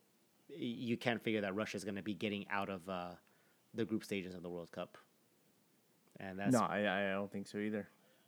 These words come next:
Speaker 1: yeah, and that's pretty much what I'm taking away from this, uh, from this Confederations Cup. I don't really look too much into it, but those are my, uh,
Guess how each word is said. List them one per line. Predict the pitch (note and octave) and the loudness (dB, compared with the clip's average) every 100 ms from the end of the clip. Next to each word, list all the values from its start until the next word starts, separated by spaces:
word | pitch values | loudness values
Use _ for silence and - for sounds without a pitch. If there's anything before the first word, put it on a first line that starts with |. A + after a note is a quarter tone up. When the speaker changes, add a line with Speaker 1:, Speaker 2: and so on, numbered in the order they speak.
| - | -16
Speaker 1:
yeah, | - - | -16 -6
and | A2+ | -2
that's | A#2 | 0
pretty | - C3 | 4 4
much | A#2 A2+ A#2 | 6 2 2
what | A2+ | 2
I'm | G#2+ G2+ | 2 0
taking | A2 G#2 | 0 0
away | G2 G2 | 0 -2
from | F#2 G2 | -4 -6
this, | F#2+ F#2+ - | -6 -6 -4
uh, | G2 F#2 F2+ - - - _ _ _ _ - | -2 -2 -4 -14 -20 -20 _ _ _ _ -10
from | A2 | -6
this | G2+ | -6
Confederations | - F#2 F#2 F#2 - F#2 | -8 -4 -2 -2 -4 -12
Cup. | - G2 - - | -8 -8 -8 -8
I | G2 | -6
don't | F#2+ | -4
really | F#2+ F#2+ F#2+ F2+ | -4 -4 -6 -4
look | G2+ G2 _ | -4 -4 _
too | - | -6
much | G2+ - | -6 -4
into | C3+ A2 A2 | -6 -2 2
it, | A2 G#2 - _ _ _ _ _ _ _ _ _ _ _ _ - | 2 2 -2 _ _ _ _ _ _ _ _ _ _ _ _ -14
but | - - _ _ - | -12 -12 _ _ -2
those | A2+ G2+ | -2 0
are | |
my, | G2+ G2 G2 | -2 0 0
uh, | F#2+ F#2+ | -2 -4